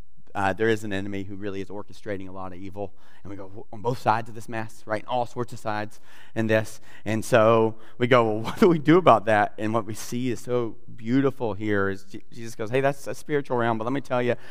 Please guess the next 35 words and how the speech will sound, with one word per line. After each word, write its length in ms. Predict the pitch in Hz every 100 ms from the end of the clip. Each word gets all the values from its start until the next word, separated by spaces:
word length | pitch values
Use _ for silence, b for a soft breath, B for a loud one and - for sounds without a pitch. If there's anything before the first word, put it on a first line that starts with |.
| B
uh, 100 | 120
what 120 | 120
I'm 100 | 113
seeing 320 | 107 135 120 110
is 120 | 98
I'm 200 | 110 123
seeing 320 | - 117 113
the 240 | 95 -
enemy 400 | 113 120 107 92
get 200 | 90 95
completely 680 | - 95 - 117 - 113 104 b b -
defeated," 720 | 98 - - 110 98 - - -
right? 240 | - 113 - - -
So 280 | 98 113 - - - - - - - -
even 180 | 113 165
yesterday, 520 | 156 - 127 120 160 - - - - - - - - - - - -
all 180 | 131
of 40 | 151
a 60 |
sudden, 300 | 147 156 143
I 80 | 135
thought 280 | 143 135 -
for 140 | 135
sure 320 | 127 - 151 139
God 360 | 131 131 131
healed 260 | 135 131 127
me, 160 | 131
all 320 | 120 127 147 143
good, 320 | 127 131 123
all 180 | 120 131
good, 320 | 127 127 127
all 180 | 117 131
good. 380 | 127 131 127
And 140 | 117 110
then, 260 | 123 123